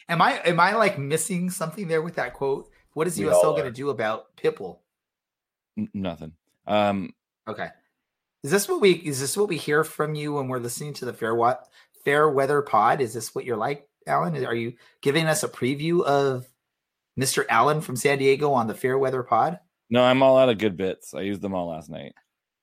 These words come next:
Speaker 3: I'm like,
Speaker 1: Okay.
Speaker 3: tap
Speaker 2: Phrasing.
Speaker 3: out. Usually, yeah, usually it's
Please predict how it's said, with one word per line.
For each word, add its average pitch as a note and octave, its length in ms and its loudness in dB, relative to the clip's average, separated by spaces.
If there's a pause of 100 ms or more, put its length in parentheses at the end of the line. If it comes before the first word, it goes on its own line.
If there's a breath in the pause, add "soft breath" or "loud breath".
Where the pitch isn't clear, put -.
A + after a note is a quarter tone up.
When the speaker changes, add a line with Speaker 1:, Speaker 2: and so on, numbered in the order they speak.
Speaker 3:
I'm F#2+ 200 -4
like, E2+ 220 -6
Speaker 1:
Okay. E2+ 280 -16 (340)
Speaker 3:
tap F2+ 160 -2
Speaker 2:
Phrasing. C3+ 380 6
Speaker 3:
out. - 200 -4 (400)
Usually, B2 420 2
yeah, A2+ 140 6
usually A2 420 2
it's - 420 -4